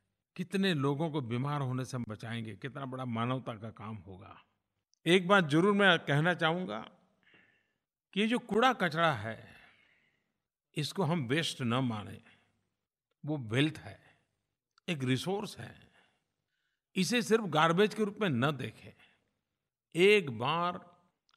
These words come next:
इस कूड़े कचरे को भी हम वेल्थ मानना शुरू करेंगे तो वेस्ट मैनेजमेंट के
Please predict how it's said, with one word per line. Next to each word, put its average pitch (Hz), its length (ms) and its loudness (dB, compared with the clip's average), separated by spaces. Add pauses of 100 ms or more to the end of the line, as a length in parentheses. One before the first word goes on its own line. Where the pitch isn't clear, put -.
(140)
इस 147 160 -4
कूड़े 165 380 -2
कचरे 135 420 -6
को 127 180 -6
भी 123 400 -6 (1120)
हम 123 260 -2
वेल्थ 170 240 6
मानना 135 400 0
शुरू 113 260 -6
करेंगे 117 420 -6 (880)
तो 135 100 -6
वेस्ट 135 420 -4
मैनेजमेंट 127 600 -4
के 151 120 -10